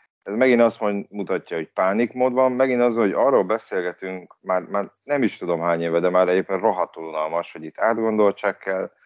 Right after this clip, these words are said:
Most ehhez képest úgymond felépítettek egy nyarat, és hirtelen tizen, tizenkettő kötője tizenöt nappal az átigazolási időszak vége előtt beindult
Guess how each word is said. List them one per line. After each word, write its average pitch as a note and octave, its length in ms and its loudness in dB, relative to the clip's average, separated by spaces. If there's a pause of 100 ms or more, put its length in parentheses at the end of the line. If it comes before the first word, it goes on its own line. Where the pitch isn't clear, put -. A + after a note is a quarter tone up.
(300)
Most - 140 -8
ehhez C#3+ 180 2
képest C3+ 500 0 (500)
úgymond G#2 240 0
felépítettek G2+ 840 0
egy F2+ 100 -2
nyarat, B2 340 4
és - 200 -8
hirtelen G#2 640 2
tizen, F#2 800 0 (640)
tizenkettő G2 920 0
kötője F2+ 500 0
tizenöt F2 540 -2
nappal F2+ 360 -2
az E2+ 100 -2
átigazolási E2+ 1200 -2
időszak E2 500 -6
vége E2 320 0
előtt G#2 480 4
beindult D#2 460 -6